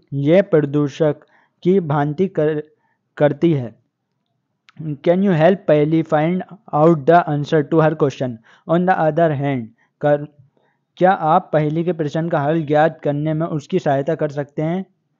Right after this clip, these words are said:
जो कि यह है पहेली का क्वेश्चन। But how does carbon dioxide content rise in the atmosphere and become excessive? परंतु वायुमंडल में कार्बन डाइऑक्साइड की मात्रा कैसे बढ़ती है और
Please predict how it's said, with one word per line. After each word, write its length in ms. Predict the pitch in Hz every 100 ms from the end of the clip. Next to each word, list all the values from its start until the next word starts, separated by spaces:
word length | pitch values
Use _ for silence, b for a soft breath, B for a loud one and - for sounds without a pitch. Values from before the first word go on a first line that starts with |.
| _ _
जो 240 | 135 147 156
कि 140 | 175
यह 260 | 175 143 135
है 80 | 131
पहेली 380 | 139 139 135
का 120 | 139 139
क्वेश्चन। 400 | 135 127 127 113 _ _ 147
But 160 | 185
how 260 | 208 147 160
does 200 | 160 160
carbon 340 | 147 143 156
dioxide 520 | 151 151 139 151 170 -
content 440 | 139 135 170 165
rise 260 | 135 156 160
in 200 | 160 147
the 140 | 170
atmosphere 600 | 156 135 147 143 143 151 180
and 280 | 147 165 170
become 300 | 143 156 180
excessive? 580 | 151 143 - 135 120 117 - _ _ _ _ _ _ _ _ _ _ _ _
परंतु 400 | 165 175 175 151
वायुमंडल 640 | 147 165 180 170 170 185
में 160 | 180 175
कार्बन 380 | 151 151 156 156
डाइऑक्साइड 520 | 160 160 160 160 165
की 100 | 170
मात्रा 480 | 160 147 139 151 151
कैसे 400 | 135 143 143 175
बढ़ती 480 | 143 143 139 160 147
है 220 | 143 156
और 480 | - 147 151 170